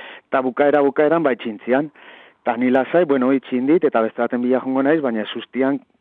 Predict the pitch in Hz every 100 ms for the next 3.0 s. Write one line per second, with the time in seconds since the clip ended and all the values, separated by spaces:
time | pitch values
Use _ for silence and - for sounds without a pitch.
0 | _ 123 110 131 123 123 120 131 127 135
1 | 131 131 131 135 160 170 165 139 127 123
2 | 131 151 165 175 165 - - - - 123